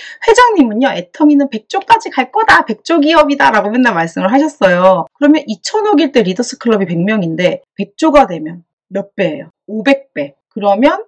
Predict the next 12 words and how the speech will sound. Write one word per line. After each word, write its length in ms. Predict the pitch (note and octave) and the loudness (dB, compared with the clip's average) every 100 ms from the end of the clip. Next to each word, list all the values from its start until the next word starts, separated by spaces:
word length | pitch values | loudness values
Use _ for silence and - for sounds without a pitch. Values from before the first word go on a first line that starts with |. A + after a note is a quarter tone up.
| - | -12
백 220 | F#3+ G3+ | -4 0
명에 540 | B3+ C#4 C4+ B3 A#3 - | 2 2 2 -4 -6 -8
오백 400 | E3+ E3+ G3+ - | -8 -4 -6 -4
배면 380 | F#3+ F#3 F3+ F3 | -2 0 -2 -2
오만 380 | G3 A3+ A#3+ | 0 2 0
명이잖아요. 880 | G3+ E3 D#3+ D3 D3+ E3 - F3 E3 - | -2 -6 -10 -10 -10 -8 -4 -4 -6 -10
그래서 260 | - - | -16 -2
제가 140 | G#3+ G3 | 0 0
그때 220 | F#3 G3 | -2 -2
뭐라고 520 | E3 F3 A#3+ D#4 C4 | -2 0 4 4 2
강의를 420 | - E3 E3+ F#3 | -4 -6 -4 -6
드렸냐면 680 | F#3 D#3+ D#3+ D#3+ F#3+ B3 D#3+ | -6 -6 -6 -4 -2 0 -2